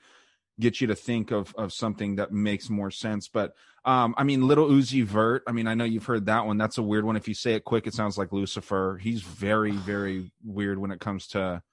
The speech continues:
Speaker 1: uh, all that kinda energy. And he's always talking about how he wants to die at twenty-seven, he wants to join the twenty-seven Club. Um, I mean, uh, Juice world had that nine nine nine, which, uh, it's not only six six six upside down,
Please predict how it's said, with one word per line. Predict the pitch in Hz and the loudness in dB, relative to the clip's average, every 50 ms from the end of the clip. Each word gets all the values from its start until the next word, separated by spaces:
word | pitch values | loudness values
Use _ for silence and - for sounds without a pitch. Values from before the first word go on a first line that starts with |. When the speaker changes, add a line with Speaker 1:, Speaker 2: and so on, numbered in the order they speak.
| _ _ _ _ _ _ - | _ _ _ _ _ _ 0
Speaker 1:
uh, | 107 101 98 92 90 87 | 0 2 2 0 0 0
all | 107 107 101 | 0 0 0
that | 95 107 107 - | 0 -2 -4 -4
kinda | - 110 104 104 98 | -4 -4 -4 -2 -4
energy. | 101 101 101 98 92 - 107 104 104 | -4 -4 -4 -6 -6 -6 -6 -4 -4
And | 98 92 95 101 | -4 -6 -6 -6
he's | 107 110 110 98 - - - - | -6 -6 -6 -6 -8 -10 -4 -2
always | 143 151 139 131 117 - | 0 2 2 0 0 0
talking | - 123 117 110 - 113 | 2 2 2 2 0 -2
about | 107 107 104 101 | -4 -2 -2 0
how | 113 110 | 0 0
he | 107 | 0
wants | 104 104 104 104 - - | 0 0 -2 -4 -4 -6
to | 110 98 | -4 0
die | 95 104 104 104 107 104 | 2 4 4 4 4 2
at | 107 - | 0 -2
twenty-seven, | - 110 107 104 - 110 104 104 | -2 -4 -4 -2 -2 0 0 0
he | 107 | 0
wants | 101 98 - | -2 -4 -6
to | 98 | -8
join | 98 110 107 101 | -6 -6 -6 -6
the | 95 | -6
twenty-seven | - 117 107 98 - - 101 98 101 95 | -6 -6 -6 -6 -4 -4 -4 -4 -4 -6
Club. | - - 104 98 101 98 95 92 - _ _ _ _ _ _ _ _ _ - | -4 -4 -2 -2 0 -2 -4 -6 -8 _ _ _ _ _ _ _ _ _ -4
Um, | 107 104 101 98 95 92 85 85 82 78 - _ _ _ - | -4 -2 -2 -2 -4 -6 -8 -10 -12 -14 -18 _ _ _ -2
I | 113 117 | -2 0
mean, | 117 113 107 104 104 | 0 0 0 -2 -4
uh, | 113 - 101 101 98 87 82 73 78 95 | -4 -2 0 0 0 0 -2 -4 -4 -6
Juice | 104 - - 156 175 - - - | -6 -4 -2 -2 -2 -2 -4 -2
world | 131 131 131 131 135 120 | 0 2 4 4 4 2
had | 117 117 110 | 2 0 0
that | 107 107 90 | 0 -2 -2
nine | 107 107 110 110 113 110 107 | 0 0 0 0 0 0 0
nine | 104 107 107 107 104 101 | 0 2 2 2 2 2
nine, | 101 104 104 101 98 98 98 104 - _ _ _ _ _ _ _ | 2 2 2 2 0 0 -2 -4 -6 _ _ _ _ _ _ _
which, | 117 113 110 113 104 - - - - - | 0 2 2 2 2 0 -6 -10 -6 -2
uh, | 127 110 107 101 101 | 0 0 0 0 -2
it's | 113 110 - | -4 -4 0
not | 156 151 135 123 | 2 4 4 4
only | 120 123 113 | 4 4 2
six | 107 - - 147 117 - - | 0 0 -2 -2 -2 -2 -4
six | 120 107 - - | -6 -6 -4 -2
six | 151 127 - - | -4 -4 -2 -2
upside | 120 98 82 - 104 92 92 87 | -2 -4 -2 -4 -4 -4 -2 -2
down, | 113 131 143 117 98 92 92 92 | -2 0 0 0 0 -2 -4 -6